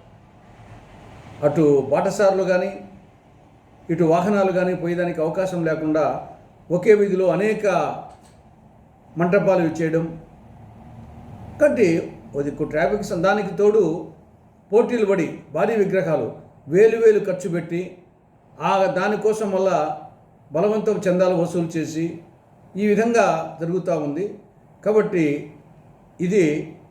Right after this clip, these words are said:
భక్తి అవసరమే, ఆధ్యాత్మిక వాతావరణం అవసరమే సమాజానికి. కానీ ఇది వెర్రితలలు వేస్తూ ఉంది. ఇది భక్తి కంటే ఏదో ఒక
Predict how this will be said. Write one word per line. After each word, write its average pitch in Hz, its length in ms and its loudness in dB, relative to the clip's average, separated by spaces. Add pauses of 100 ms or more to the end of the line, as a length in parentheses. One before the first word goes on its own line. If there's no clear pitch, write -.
(220)
భక్తి 170 200 0 (100)
అవసరమే, 190 440 0 (600)
ఆధ్యాత్మిక 196 460 0 (140)
వాతావరణం 185 520 2
అవసరమే 165 440 -2 (320)
సమాజానికి. 151 580 -4 (580)
కానీ 214 260 2 (640)
ఇది 196 200 -2
వెర్రితలలు 240 540 2
వేస్తూ 180 260 0 (120)
ఉంది. 107 180 -8 (520)
ఇది 190 180 -4
భక్తి 180 320 -2
కంటే 202 300 2 (680)
ఏదో 240 120 4 (140)
ఒక 190 120 -2